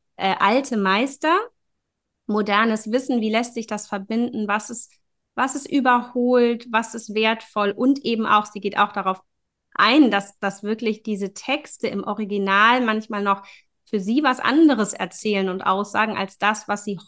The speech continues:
in heutigen Schriften und, und Formulierungen zu dem Thema findet. Also, dass es da tatsächlich auch eine Diskrepanz gibt. Also für alle, die da noch mal mehr, ähm, sich mit befassen wollen,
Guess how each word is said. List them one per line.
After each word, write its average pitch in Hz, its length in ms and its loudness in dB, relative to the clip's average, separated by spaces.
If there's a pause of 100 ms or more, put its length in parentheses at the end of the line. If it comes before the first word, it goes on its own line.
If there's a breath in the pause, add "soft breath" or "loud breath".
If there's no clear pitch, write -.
(100)
in 196 200 -2
heutigen 254 500 2
Schriften 311 800 2 (300 loud breath)
und, 233 220 -2
und 220 180 -4
Formulierungen 247 920 4
zu 240 140 -8
dem 220 220 -2
Thema 214 360 0
findet. 233 520 2
Also, 190 260 -4 (260 loud breath)
dass 208 160 -4
es 226 80 -10
da 214 120 0
tatsächlich 240 500 -2
auch 220 60 -2
eine 208 140 -4
Diskrepanz 220 680 -2
gibt. - 300 -8
Also 202 240 -8 (260 soft breath)
für - 120 -10
alle, 247 200 -2
die 226 120 -6
da 214 120 -4
noch 208 140 -4
mal 202 160 -2
mehr, 254 500 2
ähm, 208 300 -4
sich 220 160 -8
mit 226 160 -6
befassen 226 480 -6
wollen, 185 460 -4